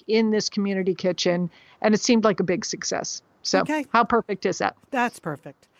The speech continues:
Speaker 2: Okay. Saving mayo, one recipe at a time. Thank you, Meghan Markle. Uh,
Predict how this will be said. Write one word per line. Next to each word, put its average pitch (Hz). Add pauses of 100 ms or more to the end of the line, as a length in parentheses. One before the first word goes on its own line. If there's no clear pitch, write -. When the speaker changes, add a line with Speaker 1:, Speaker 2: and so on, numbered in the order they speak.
(240)
Speaker 2:
Okay. 202
Saving 254
mayo, 190
one 196
recipe 196
at 180
a 180
time. 156 (240)
Thank 196
you, 220
Meghan 180
Markle. 165 (400)
Uh, 233